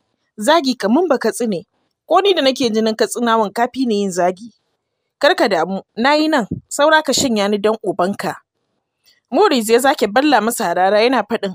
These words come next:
"Idan ma na shanya ka, ai ina sha,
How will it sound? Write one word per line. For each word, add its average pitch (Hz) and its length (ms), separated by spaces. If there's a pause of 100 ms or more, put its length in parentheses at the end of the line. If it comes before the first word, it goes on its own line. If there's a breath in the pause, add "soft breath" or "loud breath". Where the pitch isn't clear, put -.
(160)
"Idan 254 180
ma 320 140
na 311 140
shanya 254 400
ka, 247 180 (760)
ai 302 200
ina 311 180
sha, 220 300